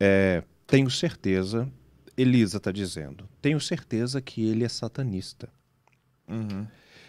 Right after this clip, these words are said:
Speaker 1: Ele é do sumo sacerdo-, ele é um sumo sacerdote do satanismo, mau caráter, manipulador. Ele sempre usa as pessoas cegamente e todo mundo que chega perto dele, ele leva pro inferno. Muito carinhoso.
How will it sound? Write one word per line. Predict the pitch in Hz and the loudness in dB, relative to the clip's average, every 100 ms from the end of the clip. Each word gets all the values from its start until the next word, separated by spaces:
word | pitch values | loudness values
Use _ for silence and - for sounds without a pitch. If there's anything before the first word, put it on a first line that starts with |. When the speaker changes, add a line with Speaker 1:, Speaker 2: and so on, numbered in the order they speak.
| _ - | _ 2
Speaker 1:
Ele | 110 117 120 127 - - | 4 4 4 2 0 -2
é | 104 | -2
do | 110 | -2
sumo | - - 160 175 180 180 - | -4 -2 0 2 0 -2 -8
sacerdo-, | - 139 127 - 113 101 98 - | -6 -4 -2 -4 -4 -2 -2 -2
ele | 107 | -2
é | 107 | -2
um | |
sumo | 107 - 180 | -4 -4 -4
sacerdote | 160 135 - 123 101 110 - 107 | -4 -6 -4 -6 -4 -6 -6 -10
do | |
satanismo, | - 117 - 135 92 - - _ | -8 -10 -8 -8 -8 -12 -20 _
mau | 92 87 | -6 -6
caráter, | 85 82 90 117 127 - _ _ _ | -6 -6 -6 -8 -12 -14 _ _ _
manipulador. | 95 98 95 110 110 95 85 80 - _ _ _ - _ | -4 -4 -4 -4 -4 -4 -8 -10 -16 _ _ _ -20 _
Ele | 101 98 | -2 0
sempre | - - 139 156 123 | -2 -2 -2 0 -2
usa | 127 120 | -2 -4
as | 117 | -6
pessoas | - 107 110 104 | -8 -8 -6 -6
cegamente | - 123 127 95 90 - | -6 -6 -4 -4 -6 -8
e | |
todo | - 135 156 135 | -6 -4 -2 -2
mundo | 117 110 | -4 -4
que | - | -8
chega | - 95 90 | -8 -6 -6
perto | - 110 127 - | -6 -6 -6 -12
dele, | 139 90 90 98 113 _ - | -6 -2 0 -2 -4 _ -4
ele | 104 | 0
leva | 101 87 - | 0 -2 -4
pro | 110 | -6
inferno. | 117 - - - _ _ _ _ _ _ _ _ - | -6 -10 -14 -18 _ _ _ _ _ _ _ _ -6
Muito | 110 95 | -4 -2
carinhoso. | 113 165 123 80 - | -2 -2 -2 -4 -10